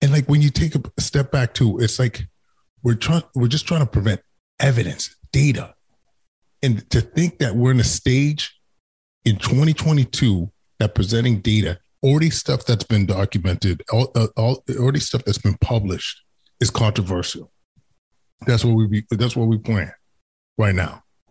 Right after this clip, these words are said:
Th-, th-, th-, that's B S. It's Bush League, you know, and if we can't speak truth,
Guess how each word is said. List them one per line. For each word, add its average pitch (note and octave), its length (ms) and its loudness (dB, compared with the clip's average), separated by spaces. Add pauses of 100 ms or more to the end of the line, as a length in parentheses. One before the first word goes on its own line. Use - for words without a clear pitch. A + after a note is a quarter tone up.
(520)
Th-, A#2+ 160 -4
th-, G#2+ 320 0
th-, G2+ 200 -4
that's A#2+ 200 2
B A2+ 260 2
S. - 460 -2
It's A2 120 0
Bush B2+ 360 0
League, A2 320 -2 (800)
you A#2 100 0
know, A2 220 2
and A2 340 2 (220)
if - 160 -2
we B2 100 4
can't C#3+ 400 2
speak - 460 -2
truth, - 720 -2